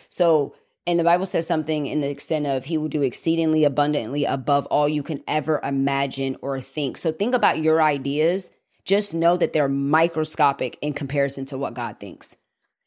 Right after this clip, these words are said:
in comparison to what God can do. They're very, very small. So I know they feel very, very big, but remember, there's a God that's very, very big that is with you. And so if he gave you those ideas, trust and believe that he will s-, help you steward those ideas by giving you the grace needed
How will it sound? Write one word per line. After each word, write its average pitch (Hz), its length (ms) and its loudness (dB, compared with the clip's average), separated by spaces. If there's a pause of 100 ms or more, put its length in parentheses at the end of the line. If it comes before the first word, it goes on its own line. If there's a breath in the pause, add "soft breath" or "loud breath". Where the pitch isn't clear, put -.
(100)
in 190 160 4
comparison 160 640 2
to 147 120 -6
what 139 160 -2
God 127 220 -2
can 117 160 -10
do. 92 240 -12 (340 soft breath)
They're 156 120 0
very, 165 380 4
very 151 260 2
small. 156 240 -2
So 160 120 -4
I 156 120 4
know 165 220 2
they 165 140 2
feel 196 560 -2
very, 151 340 2
very 143 300 -2
big, 151 440 0
but 180 280 4
remember, 160 560 -2
there's 151 280 -2
a 139 40 -6
God 160 340 2
that's 135 180 -8
very, 202 440 2
very 165 320 0
big 156 360 0
that 147 160 0
is 135 160 -6
with 160 260 -2
you. 147 440 -2 (600)
And 156 100 0
so 170 140 2
if 160 100 4
he 202 140 -4
gave 190 340 2
you 196 140 0
those 151 240 2
ideas, 135 580 0
trust 220 420 0
and 165 160 -6
believe 156 440 -2
that 135 120 -2
he 160 120 -6
will 147 160 -4
s-, - 340 0
help 214 340 2
you 151 140 -4
steward - 540 -2
those 143 200 2
ideas 143 360 0
by 143 100 -2
giving 165 320 0
you 151 80 0
the 139 140 0
grace 143 420 -2
needed 147 580 -2